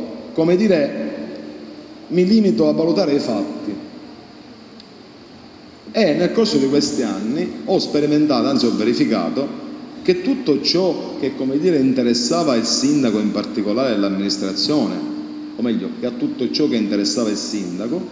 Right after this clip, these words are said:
è stata data, come dire, una procedura privilegiata,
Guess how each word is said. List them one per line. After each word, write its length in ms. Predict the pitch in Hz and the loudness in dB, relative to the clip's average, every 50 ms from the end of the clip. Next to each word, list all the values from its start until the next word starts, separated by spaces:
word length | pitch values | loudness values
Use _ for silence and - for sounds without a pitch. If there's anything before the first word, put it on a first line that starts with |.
| - - - - - - - | -12 -14 -14 -16 -18 -16 -6
è 100 | - - | -2 0
stata 340 | 208 - - - 165 147 190 | 0 2 2 2 2 2 2
data, 280 | 202 175 156 165 160 160 | 2 2 2 2 2 2
come 160 | 151 151 156 | 2 2 2
dire, 160 | 156 160 156 | 4 4 4
una 140 | 147 143 143 | 4 4 4
procedura 460 | - 147 - 160 156 165 147 135 120 | 2 2 2 2 4 4 4 2 2
privilegiata, 1120 | 110 - - - 127 127 117 113 104 101 90 - 131 139 120 90 80 - - - - - - | 0 -2 -4 -2 -2 0 0 0 0 0 0 2 2 2 2 0 -2 -4 -6 -8 -8 -10 -14